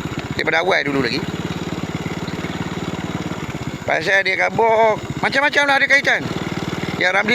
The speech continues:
Rawi ni curi ayam yang bapak saya bela tepi rumah. Ayam daging tu. Dia nak kena berniaga kat situ, dia nak kena ada duit kat situ. Lepas tu kita nak tengok, nak minta orang buat saya makan apa benda yang statement daripada dia,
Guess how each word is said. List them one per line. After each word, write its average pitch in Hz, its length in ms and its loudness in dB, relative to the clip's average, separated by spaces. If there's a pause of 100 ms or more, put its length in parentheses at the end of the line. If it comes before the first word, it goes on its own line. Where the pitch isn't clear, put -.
Rawi 233 220 2 (100)
ni 247 60 2 (100)
curi 233 320 2
ayam 208 320 4 (320)
yang 185 160 2
bapak 190 240 4
saya 196 160 2
bela 190 160 0
tepi 175 160 0
rumah. 170 240 2 (880)
Ayam 170 160 2
daging 123 320 -2
tu. - 20 -4 (800)
Dia 175 80 4
nak 180 160 0
kena 190 160 0
berniaga 180 320 0
kat 175 80 2
situ, 214 80 2
dia 196 160 2
nak 190 160 0
kena 185 160 2
ada 180 80 2
duit 170 160 0
kat 135 240 0
situ. 104 80 0 (4000)
Lepas 135 160 -2
tu 220 80 0
kita 233 240 2
nak 196 80 0
tengok, 226 320 4
nak 196 160 2
minta 226 240 2
orang 208 240 4
buat 190 160 2
saya 214 160 2
makan 190 320 2
apa 196 80 4
benda 196 240 2
yang 190 160 2
statement 202 400 0
daripada 185 240 0
dia, 240 240 2